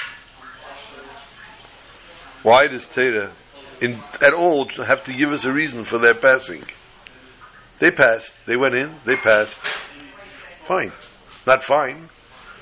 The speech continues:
but what the whole elaborate explanation is all about. And this one says this and this one, why the two opinions?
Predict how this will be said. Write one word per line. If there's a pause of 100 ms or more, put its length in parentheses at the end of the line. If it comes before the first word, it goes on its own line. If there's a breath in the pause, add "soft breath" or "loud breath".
(140 loud breath)
but
what
the
whole
elaborate
explanation
is
all
about. (3250 loud breath)
And
this
one
says
this
and
this
one, (380 loud breath)
why
the
two
opinions?